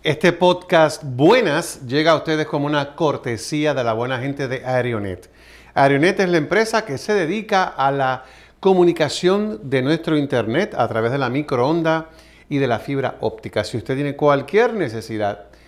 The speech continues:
de telecomunicación, comuníquese con la buena gente de Aeronet, una empresa cien por ciento puertorriqueña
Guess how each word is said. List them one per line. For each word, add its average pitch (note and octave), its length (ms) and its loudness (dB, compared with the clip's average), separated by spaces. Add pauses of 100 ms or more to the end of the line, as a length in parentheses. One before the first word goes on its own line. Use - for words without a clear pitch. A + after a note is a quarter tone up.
(160)
de A#2+ 240 -2
telecomunicación, D3+ 920 0
comuníquese C3 640 -2
con C3 100 -2
la A#2+ 80 0
buena A2+ 220 0
gente C3+ 260 -2
de A2 160 0
Aeronet, A2 320 -2
una C3+ 140 -4
empresa B2+ 340 -4
cien G3+ 240 -4
por F#3 160 -2
ciento F3+ 320 -4
puertorriqueña F#3+ 800 -2